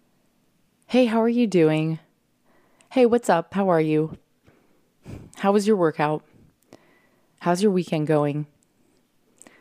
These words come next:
How's your day going?" That's it.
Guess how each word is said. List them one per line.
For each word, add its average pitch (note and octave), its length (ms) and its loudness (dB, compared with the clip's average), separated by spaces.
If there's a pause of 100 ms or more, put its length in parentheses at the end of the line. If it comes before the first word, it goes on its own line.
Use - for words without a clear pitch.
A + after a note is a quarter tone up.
(160)
How's F#3+ 280 -2
your G#3+ 80 2
day F3+ 220 2
going?" C#3+ 400 -2 (1700)
That's D#3 240 -2
it. D3+ 340 -2